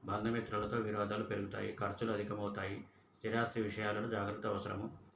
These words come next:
కోపము, చికాకు అధికమవుతాయి. ప్రతి పనిలో ఆటంకాలు ఏర్పడతాయి. ధనాదాయం తగ్గుతుంది. మానసిక శాంతి ఏర్పడుతుంది. ఇతరులతో జాగ్రత్తగా మెలగవలెను. పరిహారం ప్రతినిత్యం ఆదిత్య హృదయ స్తోత్ర పారాయణం చేయండి. శుభం. తదుపరి మీనరాశి వారికి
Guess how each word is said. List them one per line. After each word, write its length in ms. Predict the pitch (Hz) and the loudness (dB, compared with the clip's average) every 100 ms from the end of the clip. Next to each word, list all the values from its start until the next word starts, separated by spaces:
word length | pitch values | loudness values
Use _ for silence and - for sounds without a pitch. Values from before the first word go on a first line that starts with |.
| - | -6
కోపము, 380 | 107 107 117 113 | -2 2 2 2
చికాకు 440 | 107 107 107 107 | 0 0 2 2
అధికమవుతాయి. 680 | 107 101 107 101 101 98 101 | 2 2 0 -2 0 -2 -2
ప్రతి 260 | 101 98 110 | -2 -2 -2
పనిలో 340 | 107 107 110 | -2 0 0
ఆటంకాలు 500 | 101 107 104 107 107 | 0 -2 -2 0 0
ఏర్పడతాయి. 640 | 101 101 101 98 107 107 - - - - | 0 -2 -4 -4 -6 -6 -12 -20 -20 -6
ధనాదాయం 640 | 98 104 113 110 107 113 | 0 6 6 6 4 0
తగ్గుతుంది. 540 | 110 101 104 107 101 101 | -2 -2 0 0 0 0
మానసిక 560 | 101 107 107 - 104 | 2 2 0 0 -2
శాంతి 260 | 104 104 110 | 0 0 0
ఏర్పడుతుంది. 640 | - 110 - 101 101 101 - - - 113 | -2 -4 -4 -4 -4 -8 -14 -20 -16 -10
ఇతరులతో 440 | 110 110 107 120 | -2 0 2 0
జాగ్రత్తగా 560 | 107 101 101 101 110 120 | 0 0 0 -4 -2 0
మెలగవలెను. 500 | 117 101 98 98 101 - - - - - | 2 0 -2 -2 -4 -8 -20 -20 -18 -4
పరిహారం 440 | 101 107 107 104 | 2 4 4 2
ప్రతినిత్యం 680 | 104 101 110 110 107 113 110 | 0 0 2 2 0 2 2
ఆదిత్య 360 | 101 110 - | 2 0 2
హృదయ 320 | 107 107 104 101 | 2 2 0 -2
స్తోత్ర 320 | 110 101 101 | -2 -4 -4
పారాయణం 520 | 101 101 101 107 107 107 | -2 0 0 0 -2 -2
చేయండి. 360 | 98 95 101 - - - - | -4 -4 -6 -10 -20 -16 -4
శుభం. 420 | 107 98 98 92 - - - - - | 0 2 0 -4 -12 -20 -20 -20 -8
తదుపరి 300 | 101 104 117 | -2 0 2
మీనరాశి 500 | 110 104 104 101 101 | 2 2 4 4 2
వారికి 380 | 101 101 101 | 0 -2 -4